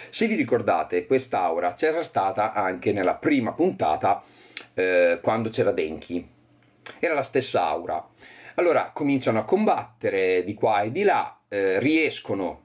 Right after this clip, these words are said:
in qualche modo, quindi unendo le loro forze, eh, Boruto, Inojin e, e Shikadai, a fermare per un istante Metal, grazie al controllo dell'ombra di Shikadai, però si incazza veramente tanto.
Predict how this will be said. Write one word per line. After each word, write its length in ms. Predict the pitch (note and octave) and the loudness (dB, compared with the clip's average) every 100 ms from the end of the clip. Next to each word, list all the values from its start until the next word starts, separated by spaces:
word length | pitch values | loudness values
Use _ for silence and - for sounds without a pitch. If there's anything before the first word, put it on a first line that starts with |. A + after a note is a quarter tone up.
| _ _ | _ _
in 100 | F#2+ | -10
qualche 340 | F#2 B2+ A#2+ A2 | -2 -2 -2 -2
modo, 300 | A2+ G#2 F#2 | 0 0 -2
quindi 260 | G2 F#2+ - | -4 -4 0
unendo 520 | A2+ B2 G#2+ G2 F#2+ | 2 2 0 -2 2
le 100 | F#2+ | 4
loro 200 | G#2+ G2 | 4 2
forze, 720 | - A#2 G2+ - - E2+ D#2+ | 2 2 0 -4 -6 -4 -2
eh, 200 | E2+ E2 | -2 0
Boruto, 800 | F2 G2 A2 G#2 - E2 D#2 - - - - _ - | 0 4 4 2 2 2 0 -4 -20 -20 -20 _ -2
Inojin 840 | B2+ B2 G2+ G#2+ F#2 F2 E2 D#2+ | 2 4 2 0 -2 -2 -2 -4
e, 320 | F2 F2+ E2+ - | 0 0 0 -2
e 80 | E2 | -2
Shikadai, 680 | - A2+ A2 G#2 F#2+ F2+ - | 0 0 0 2 0 0 -2
a 200 | F#2+ - | -4 -4
fermare 920 | - A2+ G2+ A2 A#2 A2+ F2+ E2+ D#2+ - | -2 0 0 0 0 -2 -2 -4 -4 -2
per 200 | D#3 C3+ | 0 2
un 140 | C#3 | 4
istante 960 | C3 A#2+ - C#3 A#2 F#2 E2+ D#2+ D#2 - _ _ _ _ | 2 0 -4 -4 -4 -6 -8 -6 -8 -10 _ _ _ _
Metal, 600 | F#2 E2+ D#2+ B2+ E3+ A3+ _ _ - | -4 -2 0 2 2 -2 _ _ -4
grazie 300 | F#2 - E2+ | -2 0 0
al 60 | |
controllo 380 | F2+ E2+ G2 E2+ | -2 0 0 2
dell'ombra 460 | A2 G#2 F#2+ F2 D#2+ | 0 4 4 2 -2
di 120 | D2+ | -4
Shikadai, 600 | - F#3+ - - E3+ - - - - | -2 0 2 0 -2 -6 -18 -20 -8
però 280 | - G3 E3+ | -2 0 -2
si 240 | - - D3 | -4 -6 -4
incazza 560 | C3 - F#3 - C3 | -4 -4 -6 -2 -2
veramente 440 | A#2 A#2+ E3 - A2+ | 0 0 0 -2 -2
tanto. 640 | A#2+ F#2+ F#2 - D#3 - | -2 -2 -4 0 0 -2